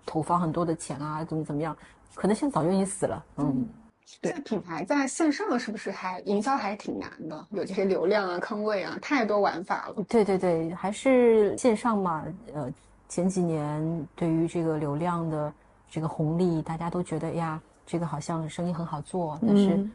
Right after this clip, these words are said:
Speaker 1: 这两年一旦冷静下来以后，市场归位到原来的这个本质以后，已经再也没有这样的一些有红利可以去蹭了嘛，那你就归回到本身的这个你的产品力、品牌本身的品牌力啊，去修内，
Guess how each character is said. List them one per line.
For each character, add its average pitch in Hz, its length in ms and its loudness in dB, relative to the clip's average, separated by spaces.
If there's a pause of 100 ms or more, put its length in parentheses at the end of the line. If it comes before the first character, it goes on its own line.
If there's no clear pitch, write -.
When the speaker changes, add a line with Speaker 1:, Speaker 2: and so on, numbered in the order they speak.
Speaker 1:
这 - 100 -2
两 165 220 0
年 160 220 -2
一 170 60 -4
旦 196 260 -4
冷 151 200 2
静 180 200 0
下 175 180 -8
来 165 140 -6
以 156 100 -4
后， 156 260 -6
市 - 140 -10
场 160 220 -6
归 180 160 -2
位 170 100 -2
到 165 160 -4
原 160 160 -4
来 175 140 -4
的 185 180 -4 (260)
这 160 120 -6
个 156 240 -6
本 143 180 -2
质 190 160 2
以 147 160 0
后， 165 340 -4 (360)
已 - 20 -18
经 170 140 -2
再 294 100 -2
也 285 100 -2
没 165 120 0
有 147 100 -2
这 175 100 -4
样 160 80 -2
的 156 60 -2
一 147 60 -4
些 147 340 -4
有 139 80 -6
红 147 180 -4
利 151 120 -2
可 - 120 -8
以 143 40 -4
去 - 120 -12
蹭 180 280 -8
了 139 80 -6
嘛， 139 180 -8
那 175 80 -8
你 165 100 -4
就 160 200 -6
归 160 160 -8
回 156 160 -6
到 151 180 -8 (760)
本 123 160 -4
身 165 220 -4
的 156 100 -6
这 143 180 -10
个 139 180 -10
你 143 160 -6
的 139 200 -10 (220)
产 175 160 -4
品 165 180 0
力、 175 380 2
品 - 160 -6
牌 170 160 -4
本 160 100 -4
身 180 160 -8
的 180 80 -4
品 - 160 -8
牌 151 180 -8
力 165 300 0 (280)
啊， 143 100 -8
去 - 240 -2 (300)
修 170 240 -4
内， 156 240 -4